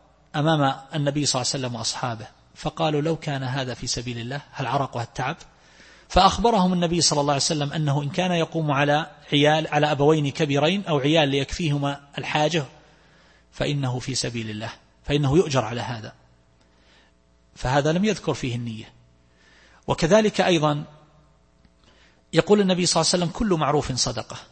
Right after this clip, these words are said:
كل معروف صدقة، وقال: "الكلمة الطيبة صدقة"، وأخبرنا أن حمل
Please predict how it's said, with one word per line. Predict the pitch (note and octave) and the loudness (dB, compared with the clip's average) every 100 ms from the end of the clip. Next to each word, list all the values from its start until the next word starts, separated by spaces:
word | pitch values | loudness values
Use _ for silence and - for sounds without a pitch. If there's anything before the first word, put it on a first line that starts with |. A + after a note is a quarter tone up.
| _ _ _ _ _ _ - | _ _ _ _ _ _ -4
كل | C#4+ A3 | 2 4
معروف | E3 C3+ F3+ - | 4 2 0 0
صدقة، | C3 - A2 G#2 - - _ _ _ _ _ _ _ - | -2 -4 -4 -10 -16 -20 _ _ _ _ _ _ _ -8
وقال: | C#3+ F3 F#3 G3+ - - - - _ _ _ _ _ - | 0 4 4 4 -4 -18 -20 -20 _ _ _ _ _ -6
"الكلمة | C#3 F#3+ F3 D3+ | 0 2 4 2
الطيبة | B2 - C#3 B2+ A2+ | -2 -2 -4 -4 -6
صدقة"، | - A2 - G#2 - _ _ _ _ _ _ _ _ - - | -6 -8 -10 -16 -20 _ _ _ _ _ _ _ _ -20 0
وأخبرنا | D#3 D#3 G3 G3+ E3+ D#3+ | 0 4 4 4 4 0
أن | E3 D#3 | -2 -2
حمل | - G3 D3+ | 0 0 0